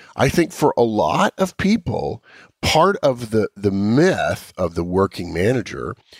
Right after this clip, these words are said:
is that they thought, they didn't know that managers had their own work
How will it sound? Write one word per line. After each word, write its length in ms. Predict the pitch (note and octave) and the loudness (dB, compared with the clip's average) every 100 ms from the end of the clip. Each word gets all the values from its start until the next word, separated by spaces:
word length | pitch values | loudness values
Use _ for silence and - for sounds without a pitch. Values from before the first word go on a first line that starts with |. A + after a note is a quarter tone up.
| - _ - | -20 _ 2
is 460 | A#2 A2 A2+ - _ _ _ _ - | 4 6 2 -2 _ _ _ _ -2
that 220 | A2+ - | 0 0
they 340 | F2+ A#2+ D3+ | -2 2 2
thought, 600 | F3 - D#3+ G#3 A#3 - - | 0 -2 0 0 -2 -6 -4
they 220 | G#2 A#2+ | -2 0
didn't 340 | D#3+ E3 A2+ | -2 -2 0
know 440 | D3 G#3 - A2+ - | 2 2 0 -2 -2
that 260 | G#2+ G#2 | -2 -2
managers 540 | G2 G2 G#2+ A#2 B2+ - | 0 0 0 0 -2 0
had 240 | G#2+ A2+ | 0 0
their 160 | A#2+ B2+ | 2 2
own 120 | C#3+ | 4
work 180 | E3 | 2